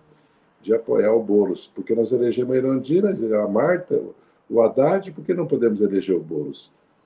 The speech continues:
Eu não vejo nenhum impedimento que não seja superável, né? E o Boulos tem muito tempo, nós estamos em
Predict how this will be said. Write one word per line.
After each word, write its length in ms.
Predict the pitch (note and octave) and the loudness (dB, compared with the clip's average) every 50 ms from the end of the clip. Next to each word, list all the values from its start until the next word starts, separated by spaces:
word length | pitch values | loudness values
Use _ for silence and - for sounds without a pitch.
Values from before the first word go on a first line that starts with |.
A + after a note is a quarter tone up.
| _ _ | _ _
Eu 140 | - - | -10 -4
não 120 | B2+ D#3 D3+ | -2 -2 4
vejo 380 | A#2 C3+ C#3 C3 A2 G#2 F#2+ | 6 6 6 6 4 0 -2
nenhum 300 | F2 F#2 G#2 A#2 C#3+ E3 | 0 0 0 0 0 -2
impedimento 880 | D#3+ D#3 - C3 C3 C3 G#2+ F#2 G2 A2 A2+ G#2+ A2 - - F2+ F2 - _ _ _ _ _ _ _ _ _ | -4 0 0 0 0 0 0 2 4 4 4 4 0 -6 -8 -8 -8 -8 _ _ _ _ _ _ _ _ _
que 100 | - G#2+ | -4 -2
não 80 | G#2 G2 | -2 0
seja 320 | - - A2 G#2+ G2 A2 | -2 0 0 0 0 0
superável, 1000 | G#2+ - - - C#3 C#3 - A#2+ G#2 G2+ A#2 C3 C3+ B2+ A2 F2 D2+ C2+ - - _ _ _ _ _ - | -2 -4 0 -2 0 4 4 4 6 6 4 4 4 2 2 0 -4 -8 -10 -14 _ _ _ _ _ -20
né? 80 | - B2 - _ _ _ _ _ _ _ _ _ _ _ | -20 -20 -20 _ _ _ _ _ _ _ _ _ _ _
E 60 | C#3 | -4
o 40 | D3 | 0
Boulos 280 | C#3 D3 D#3+ F#3 E3 - | 2 2 2 2 0 0
tem 100 | F3+ F3 | -2 0
muito 260 | F3+ F#3+ F#3 - F3 | 0 -2 -2 -2 -4
tempo, 460 | - - D3+ D#3+ E3 - - - F2+ | 2 2 4 4 4 0 -2 -6 -4
nós 160 | F2+ F2 - | -4 -4 -6
estamos 380 | - - A#2+ A2+ A#2 A#2 G#2 G#2+ | -2 -2 -2 0 0 -2 -4 -2
em 520 | A2+ A2 G#2 G2 F2+ E2 D#2+ D#2 D2 - | -2 -2 0 -2 -4 -6 -8 -10 -12 -12